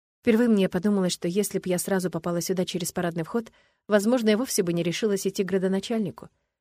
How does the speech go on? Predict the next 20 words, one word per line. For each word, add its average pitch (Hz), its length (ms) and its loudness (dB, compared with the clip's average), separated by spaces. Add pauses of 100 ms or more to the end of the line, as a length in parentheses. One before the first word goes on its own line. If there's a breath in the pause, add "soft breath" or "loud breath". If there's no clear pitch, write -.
(120)
Не 226 140 8
зря 262 200 2
девочка 170 340 -2
дала 147 220 -4
мне 147 160 -6
монету. 151 400 -10 (460)
Я 233 140 2
и 202 40 2
сразу 190 340 0
выглядела 165 400 -2
как 165 200 -8
нищенка, 175 480 -6
уж - 180 -12
после - 260 -8
падения. 226 600 -4 (400)
Хорошо, 320 300 4
что 277 180 2
здесь 233 240 0
нет 240 160 2
зеркал, 160 360 -2